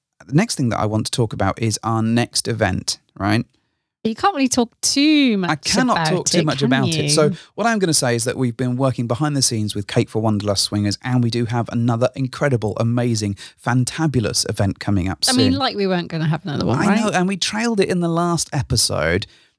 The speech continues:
Speaker 1: We still can't
Speaker 2: Yeah.
Speaker 1: talk about it yet, but
Speaker 2: Uh.
Speaker 1: if you're a member of either one of the, uh, libertine communities, uh, Kate's communities, that is,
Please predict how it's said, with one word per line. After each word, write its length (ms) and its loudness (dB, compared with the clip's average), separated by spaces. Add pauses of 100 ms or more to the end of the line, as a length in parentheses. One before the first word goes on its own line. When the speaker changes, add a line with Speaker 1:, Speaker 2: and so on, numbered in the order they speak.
Speaker 1:
We 180 2
still 240 2
can't 160 4
Speaker 2:
Yeah. 60 2
Speaker 1:
talk 180 0
about 180 2
it 40 0
yet, 220 0 (100)
but 360 -2
Speaker 2:
Uh. 380 0 (220)
Speaker 1:
if 280 0
you're 280 6
a 60 0
member 500 0
of 200 0
either 460 2 (240)
one 160 0
of 240 -2
the, 400 0
uh, 200 -2
libertine 540 0
communities, 640 0
uh, 140 -6
Kate's 260 0
communities, 440 -2
that 120 0
is, 160 2